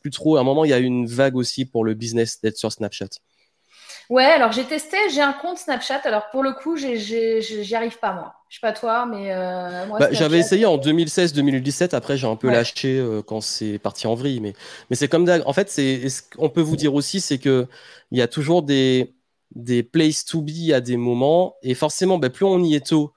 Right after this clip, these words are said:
Speaker 1: plus on peut surfer la vague. Par exemple,
Speaker 2: Ouais.
Speaker 1: je sais que moi, YouTube, euh, j'y étais très tôt et j'ai surfé la vague. Enfin, mes, mes vidéos les plus vues, honnêtement, elles sont entre deux mille quatorze et deux mille seize, de loin.
Speaker 2: Mm.
Speaker 1: Euh, et après, ça a rechuté. Mais c'est
Speaker 2: Bah
Speaker 1: vrai
Speaker 2: ouais.
Speaker 1: que, hum,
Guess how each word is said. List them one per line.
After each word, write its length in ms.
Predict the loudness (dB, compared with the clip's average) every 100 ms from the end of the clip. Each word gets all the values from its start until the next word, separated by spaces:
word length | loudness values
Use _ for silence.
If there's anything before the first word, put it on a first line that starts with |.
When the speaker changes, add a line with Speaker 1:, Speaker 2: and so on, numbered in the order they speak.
| _ _ _
Speaker 1:
plus 120 | -2
on 80 | 0
peut 120 | 0
surfer 360 | 0 0 0 0
la 100 | 2
vague. 280 | 4 4 2
Par 180 | 0 0
exemple, 240 | 0 -2
Speaker 2:
Ouais. 80 | -2
Speaker 1:
je 60 | -2
sais 100 | -2
que 360 | 0 0 0 -4 -20 _ _
moi, 200 | 0 2
YouTube, 560 | 2 0 2 4 4 0
euh, 180 | -2 0
j'y 120 | 0
étais 180 | -2 -2
très 220 | -4 -2
tôt 300 | 2 0 0 _ _ _ -4
et 80 |
j'ai 160 | -2 0
surfé 340 | 0 0 0
la 140 | 0 2
vague. 180 | 2 0
Enfin, 100 | -2
mes, 180 | -2 -2
mes 140 | -2 -2
vidéos 280 | -2 -2 -2
les 140 | -2
plus 220 | -6 -6
vues, 320 | -4 -4 -6 -2
honnêtement, 580 | 0 2 0 0 -2 0
elles 80 | -2
sont 140 | -2
entre 240 | -4 -2 -6
deux 180 | -4 -4
mille 180 | -4 -2
quatorze 400 | -2 0 -2 -2
et 40 |
deux 120 | -4
mille 140 | -4 -2
seize, 360 | -2 -4 -6 -6
de 100 | -2
loin. 260 | 0 0 -2
Speaker 2:
Mm. 160 | -6 -10 -20 -20 _ -2
Speaker 1:
Euh, 160 | 0
et 60 | 2
après, 280 | 0 0 -2
ça 200 | 0 -2
a 20 |
rechuté. 560 | -2 -4 -4 -2 -2 -4 _ _ -2
Mais 200 | 2 2
c'est 180 | 0
Speaker 2:
Bah 40 | 2
Speaker 1:
vrai 80 | 2
Speaker 2:
ouais. 60 | 2
Speaker 1:
que, 120 | 2
hum, 400 | 2 4 0 -2